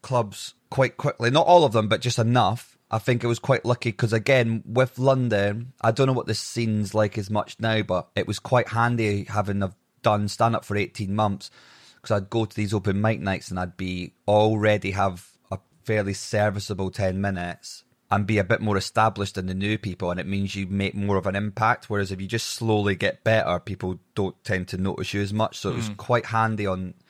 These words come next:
Speaker 1: that front. I think, and th-, this isn't a, a criticism of, of them at all, I think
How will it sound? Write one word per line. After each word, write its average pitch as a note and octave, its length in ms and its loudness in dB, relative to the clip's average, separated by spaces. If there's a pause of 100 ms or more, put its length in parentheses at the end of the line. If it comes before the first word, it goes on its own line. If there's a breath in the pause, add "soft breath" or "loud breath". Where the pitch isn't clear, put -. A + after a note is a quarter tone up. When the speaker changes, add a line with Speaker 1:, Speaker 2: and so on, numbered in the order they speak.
(400 soft breath)
Speaker 1:
that A#2 200 0
front. F#2+ 440 -6 (500 soft breath)
I B2+ 120 2
think, G#3 500 -2 (260)
and C#3 240 0
th-, D#3 140 0
this F3+ 240 0
isn't C3+ 240 2
a, G#2 400 4
a G2+ 60 2
criticism G2 580 0
of, F#2 240 -6
of F#2 160 0
them F#2 160 -2
at F2 160 -4
all, G#2 160 6
I G2 40 2
think G2+ 300 -4